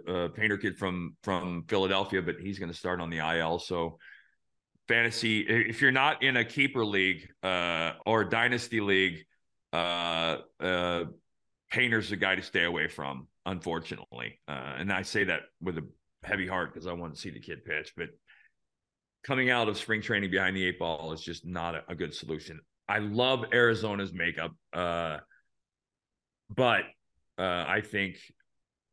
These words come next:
the games against the Dodgers and Padres are gonna be where it's at, and I think that, that one of those two teams,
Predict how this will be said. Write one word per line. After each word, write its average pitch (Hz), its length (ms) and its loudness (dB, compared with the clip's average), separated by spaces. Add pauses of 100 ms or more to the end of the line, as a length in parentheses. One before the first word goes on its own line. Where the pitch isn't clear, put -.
(180)
the 107 100 -2
games 107 320 0
against 98 200 -4
the 87 80 -10
Dodgers 95 320 0
and 87 100 -6
Padres 87 480 0
are 82 40 -8
gonna 85 160 -4
be 85 80 -2
where 82 200 2
it's 76 140 -8
at, 82 240 0
and 80 80 -8
I 82 60 -6
think 80 240 -8
that, 85 140 -8 (100)
that 76 220 -12
one 101 140 -4
of 98 80 -2
those 90 180 -4
two 95 260 -10
teams, 90 500 -10